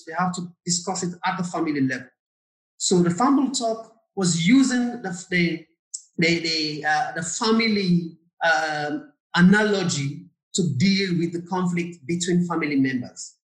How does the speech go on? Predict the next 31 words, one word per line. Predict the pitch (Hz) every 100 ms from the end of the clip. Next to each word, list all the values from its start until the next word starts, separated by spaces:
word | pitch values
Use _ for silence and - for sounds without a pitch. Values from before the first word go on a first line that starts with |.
| -
So | 185
they, | 175
they, | 175 175 165 175 170 170
they | -
brought | 135 214 233 - -
people | 262 247 240
together, | 208 180 175 123 131 - - _ _ _ -
different | 220 - 240 214 208 - 175
and, | 160 165 160
and | 156 151 -
factions | 185 - - 180 175
of | 165
the | 143
war, | 139 135 127
the | 139
rebels, | 151 196 202 196 190 -
the, | 156 151
the, | 147 143
the |
civilian, | 143 170 175 214 185 160 - _ _ 156
um, | 151 147 147 147
um, | 135 135 135 131 - - -
uh, | 143
military, | 151 165 190 - 202 196 185 180 - _ _
uh, | 151 147 143 135
the, | 143 - _ _ - - 151
and, | 143 143
uh, | 135 135 131 127 123 123
the, | 139 131
the, | 139 131
the, | 135 131 131 127 123